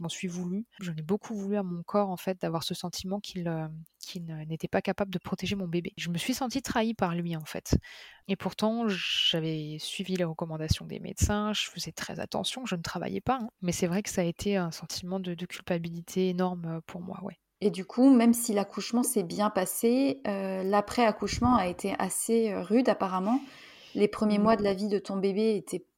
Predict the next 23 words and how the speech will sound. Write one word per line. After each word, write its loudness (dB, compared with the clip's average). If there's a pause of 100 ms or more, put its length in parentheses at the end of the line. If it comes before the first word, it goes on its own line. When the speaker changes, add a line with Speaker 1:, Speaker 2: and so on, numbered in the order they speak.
(140)
Speaker 2:
pas 12
faciles 4
ou 2
en 0
tout -8
cas 2
peut-être 0
pas 8
aussi, 4
heu, 4
roses 8
que 2
ce -4
que -4
tu -10
l'imaginais. -2 (440)
Comment 6
ça 2
s'est 0
passé 4
au 6
quotidien, 0
heu, -14